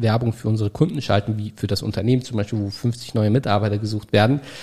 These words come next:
da schalten wir auch Werbung, genau, also wirklich eingestellt im Umkreis, also in Hamburg, Umkreis Hamburg und, ähm, Alter und, ähm, dann halt bestimmte Interessen, ne?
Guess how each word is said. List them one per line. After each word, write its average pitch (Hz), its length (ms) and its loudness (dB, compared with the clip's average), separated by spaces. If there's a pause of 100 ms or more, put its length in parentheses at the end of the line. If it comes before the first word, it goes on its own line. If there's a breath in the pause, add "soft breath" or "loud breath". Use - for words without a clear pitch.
(180 loud breath)
da 131 300 4
schalten 127 400 2
wir - 240 0
auch 139 260 0
Werbung, 135 600 2 (1080)
genau, 139 400 8
also 120 380 -2
wirklich 151 360 -2
eingestellt 143 640 6
im 120 120 -2
Umkreis, 131 480 2
also 107 200 -4
in 135 240 4
Hamburg, 120 460 2
Umkreis 131 460 0
Hamburg 113 420 2 (460 loud breath)
und, 117 440 2
ähm, 107 520 2
Alter 131 580 2 (420)
und, 104 520 -2
ähm, 107 420 0
dann 110 240 0
halt 117 180 -2
bestimmte 113 560 -2 (300)
Interessen, 151 920 -2 (100)
ne? 147 240 2